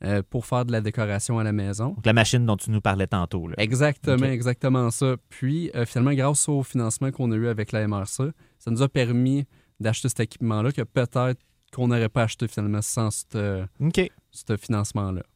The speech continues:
Speaker 2: Donc, ça a permis d'aller, d'aller chercher une source de financement que vous connaissiez pas. Probablement, vous avez de l'argent nouveau qui est arrivé dans l'entreprise, là, par... Euh,
Speaker 1: Exactement,
Speaker 2: ok.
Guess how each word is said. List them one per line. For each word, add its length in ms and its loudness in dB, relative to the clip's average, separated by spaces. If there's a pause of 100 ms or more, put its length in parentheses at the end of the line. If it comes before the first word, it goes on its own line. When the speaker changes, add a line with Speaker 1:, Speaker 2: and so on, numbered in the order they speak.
Speaker 2:
Donc, 140 2
ça 80 2
a 40 4
permis 220 2
d'aller, 220 4
d'aller 160 2
chercher 320 0
une 80 4
source 200 0
de 60 4
financement 460 2 (160)
que 220 4
vous 500 -4
connaissiez 460 4
pas. 160 -2
Probablement, 420 2
vous 140 -2
avez 100 -2
de 500 -10
l'argent 320 8
nouveau 360 6
qui 80 -4
est 100 0
arrivé 260 4
dans 140 2
l'entreprise, 600 -2
là, 160 -2
par... 160 -4
Euh, 80 -4
Speaker 1:
Exactement, 720 4
Speaker 2:
ok. 60 2